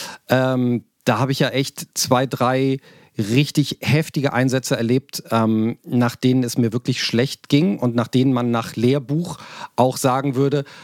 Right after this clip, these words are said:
„Okay, der hat jetzt auf jeden Fall eine akute Belastungsreaktion und wenn die jetzt vier Wochen anhält, dann ist das eine posttraumatische Belastungsstörung und eventuell kriegt er das nicht mehr weg.“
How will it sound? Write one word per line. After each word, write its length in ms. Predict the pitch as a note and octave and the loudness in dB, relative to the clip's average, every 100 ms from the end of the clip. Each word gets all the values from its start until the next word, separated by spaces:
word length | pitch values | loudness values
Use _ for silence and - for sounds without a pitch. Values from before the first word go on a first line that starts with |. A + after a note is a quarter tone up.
| - _ | -20 _
„Okay, 380 | B2+ - C#3 A#2 | -2 2 0 2
der 160 | A2+ | 0
hat 160 | C3+ - | -2 -2
jetzt 300 | C3 - - | -4 -4 -4
auf 200 | - A#2+ | -4 2
jeden 160 | C3+ D#3 | 2 2
Fall 180 | - C3+ | 0 0
eine 180 | C3 | -2
akute 360 | - - F3+ - | -4 -6 -2 0
Belastungsreaktion 1040 | B2 B2 C#3+ E3 C#3+ D#3 D3+ - D#3+ F3 | 0 0 -2 -2 0 0 -2 0 0 2
und 100 | C3 | 0
wenn 160 | B2 B2 | -2 -2
die 180 | C#3+ D3+ | -4 0
jetzt 380 | D3+ D#3 - - - - - - - | 0 0 -8 -12 -18 -18 -18 -14 -6
vier 380 | - - G3 | -4 2 4
Wochen 220 | D#3+ D3+ D#3+ | 2 -2 -2
anhält, 420 | D#3 D#3+ D#3 D#3 | 0 2 0 0
dann 160 | C3+ | -2
ist 160 | C#3+ - | -2 -2
das 120 | D3+ | 0
eine 100 | C#3 | 0
posttraumatische 680 | - D#3 - B2+ B2 B2 B2+ | -2 -6 -4 -2 0 -2 -2
Belastungsstörung 800 | A#2+ B2 - A2 - A2 A2 B2+ | 0 -2 -2 -6 -2 0 2 0
und 160 | C3 A#2+ | -2 -2
eventuell 460 | C3 C3+ D#3 B2 - _ | 0 0 0 -2 -6 _
kriegt 220 | - D#3 | -4 0
er 80 | C#3 | 2
das 160 | B2+ C#3 | 2 0
nicht 160 | B2+ | 0
mehr 160 | C3 A2 | 0 0
weg.“ 240 | A2 - | -4 -6